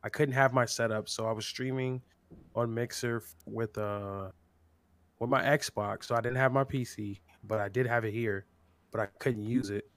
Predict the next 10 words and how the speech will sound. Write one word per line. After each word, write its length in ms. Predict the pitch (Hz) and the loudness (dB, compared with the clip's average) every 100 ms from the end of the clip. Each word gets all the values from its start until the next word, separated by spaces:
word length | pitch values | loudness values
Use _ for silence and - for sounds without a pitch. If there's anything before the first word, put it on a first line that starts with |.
| _ _ _ _ _ _ _ - | _ _ _ _ _ _ _ -12
And, 160 | 117 107 | -6 -4
um, 420 | 104 107 101 98 - _ - | 0 0 -2 -8 -14 _ -4
I 80 | 113 | -2
was 120 | 113 | -2
streaming 260 | 123 117 | -4 -4
with 120 | 110 104 | -4 -4
a 100 | 98 - _ _ _ _ _ | -6 -10 _ _ _ _ _
T 200 | - 165 | -2 0
V 160 | 180 202 | 2 2
tray, 440 | - 135 113 113 | 2 2 2 -2